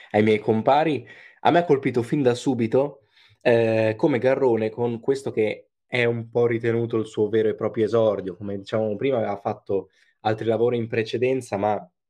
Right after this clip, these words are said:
non solo raggiunge, eh, la, la, la ribalta della conoscenza da parte del pubblico e della critica, ma è visto proprio come un, una partenza di un percorso artistico che poi continua nei lavori successivi, e ne discuteremo anche dopo.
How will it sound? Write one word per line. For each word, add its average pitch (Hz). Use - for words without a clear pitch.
non 113
solo 143
raggiunge, 107
eh, 95
la, 90
la, 87
la 104
ribalta 104
della 92
conoscenza 104
da 110
parte 113
del 104
pubblico 113
e -
della 107
critica, 110
ma 107
è 110
visto 113
proprio 113
come 107
un, 107
una 107
partenza 117
di 110
un 107
percorso 120
artistico 117
che 98
poi 107
continua 101
nei 98
lavori 104
successivi, 107
e -
ne 92
discuteremo 110
anche 95
dopo. 110